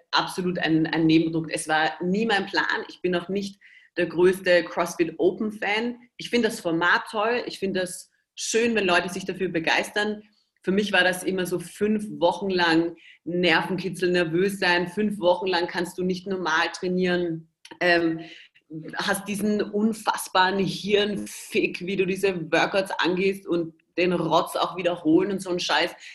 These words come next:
Also ich hab mich da echt immer gedrückt. Äh, ich hab die Open dreimal in meinem Leben gemacht. Einmal ganz am Anfang, also ich, als mir noch unfassbar egal war, wo ich noch so ein, so ein, da konnte ich, glaub ich, noch gar keine Double Unders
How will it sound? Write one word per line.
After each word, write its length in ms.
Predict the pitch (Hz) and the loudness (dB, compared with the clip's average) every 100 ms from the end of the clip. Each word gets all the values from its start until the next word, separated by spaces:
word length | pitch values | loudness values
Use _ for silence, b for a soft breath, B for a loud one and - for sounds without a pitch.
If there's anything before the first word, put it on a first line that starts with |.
| B | B
Also 160 | 165 175 | 0 2
ich 100 | 180 | 2
hab 100 | 180 | 0
mich 140 | 175 | 0
da 80 | 180 | 0
echt 240 | - 175 | 0 -2
immer 200 | 185 175 | -2 0
gedrückt. 560 | 160 160 190 311 - - b b b b _ - - | 0 2 4 2 0 -14 b b b b _ -12 0
Äh, 220 | 170 156 | 2 2
ich 120 | 170 | 0
hab 120 | 170 | -2
die 80 | 175 | 2
Open 640 | 170 185 180 160 - - - - | 2 2 0 -2 -4 -16 -20 -14
dreimal 380 | 165 160 175 180 | 2 4 4 4
in 60 | 175 | 4
meinem 160 | 160 | 6
Leben 280 | 156 185 220 | 6 6 2
gemacht. 440 | 220 202 226 302 - _ _ _ _ - - | -2 0 -2 -4 -12 _ _ _ _ -6 2
Einmal 260 | 180 208 | 4 6
ganz 180 | 180 175 | 6 4
am 120 | 160 | 4
Anfang, 640 | - 180 196 220 226 233 - _ - | 4 4 2 2 0 -8 -12 _ -2
also 180 | 170 175 | 2 4
ich, 260 | 175 156 | 2 2
als 220 | 165 160 175 | 2 2 2
mir 140 | 180 | 4
noch 300 | 175 165 - - _ | 4 0 -8 -20 _
unfassbar 600 | 208 214 208 190 - 139 | 0 0 2 0 2 0
egal 420 | 156 156 135 170 170 | 0 2 4 4 4
war, 240 | 185 196 | 4 4
wo 80 | 170 | 2
ich 100 | 160 | 2
noch 180 | 165 165 | 0 0
so 200 | 170 165 | 2 4
ein, 320 | 170 160 160 B B | 4 0 -2 B B
so 260 | - 175 170 | -4 2 6
ein, 380 | 165 160 151 - | 8 8 4 0
da 100 | 160 | 2
konnte 220 | 180 175 | 2 0
ich, 80 | - | 0
glaub 160 | 160 | 0
ich, 100 | 160 | 0
noch 120 | 165 | 0
gar 180 | 160 160 | 2 2
keine 160 | 180 165 | 2 2
Double 260 | 160 156 | 2 2
Unders 400 | - 147 175 233 | 2 2 2 0